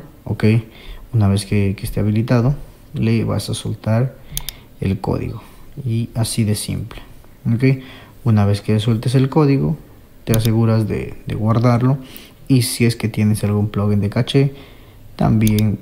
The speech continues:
purga lo que sería el, la página, ¿ok? Una vez que has hecho esto, vienes al frente, le das en refrescar y te salió el plugin,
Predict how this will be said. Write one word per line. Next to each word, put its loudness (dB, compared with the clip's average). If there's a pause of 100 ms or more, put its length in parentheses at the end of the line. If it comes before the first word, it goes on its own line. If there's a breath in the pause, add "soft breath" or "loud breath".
(100)
purga 2
lo 0
que -4
sería -2
el, -4 (140)
la -6
página, -8
¿ok? -4 (680)
Una 0
vez -2
que -8
has -2
hecho 0
esto, 0 (540 loud breath)
vienes 2
al 2
frente, 2 (1700 loud breath)
le 0
das 0
en 2
refrescar 0 (260)
y 0 (1300)
te 0
salió -2
el -6
plugin, -8